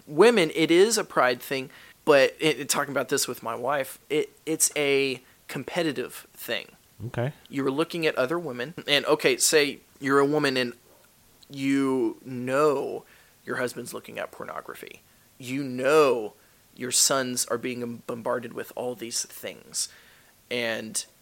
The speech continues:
Speaker 1: you are competing with the pornography inter-,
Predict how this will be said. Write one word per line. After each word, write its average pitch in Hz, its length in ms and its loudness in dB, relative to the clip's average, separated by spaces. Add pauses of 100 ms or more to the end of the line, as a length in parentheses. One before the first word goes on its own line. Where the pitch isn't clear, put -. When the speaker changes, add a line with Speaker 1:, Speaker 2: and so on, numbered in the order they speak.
(200)
Speaker 1:
you 139 260 -6
are 208 80 0
competing - 840 -10 (580)
with 156 340 -2
the 127 120 -14
pornography 117 580 -8
inter-, - 240 -14